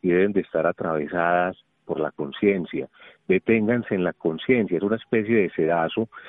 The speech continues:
que de alguna manera, muchos me dicen que soy como el, el aguafiestas o el Grinch del amor cuando toco estos temas, pero de alguna manera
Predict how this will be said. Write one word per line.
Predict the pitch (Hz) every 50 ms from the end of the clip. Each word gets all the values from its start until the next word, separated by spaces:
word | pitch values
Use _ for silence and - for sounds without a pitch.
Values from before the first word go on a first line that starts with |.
| - - - _ _
que | - - 107
de | 98 98
alguna | 101 101 104 104 117 131 139
manera, | 143 135 120 110 104 104 104 120 135 - _
muchos | - 160 - - - 101
me | 104 98
dicen | 85 78 76 92
que | - - 87
soy | 80 80 78
como | - - 95 95
el, | 90 82 78 76 - -
el | 82 82 80
aguafiestas | 78 73 71 78 76 - 113 110 110 - _ - 107 98 90
o | 90 85
el | 76 76
Grinch | - 92 104 117 117 113 110 101 - - 117 -
del | 117 113
amor | 110 104 98 98 101 98
cuando | - 113 113 104
toco | - 110 98 - 107
estos | - 113 107
temas, | - 113 98 95 101 - - - - - - - _
pero | - 104
de | 107 110
alguna | 107 110 120 135 143
manera | 139 120 113 110 110 117 135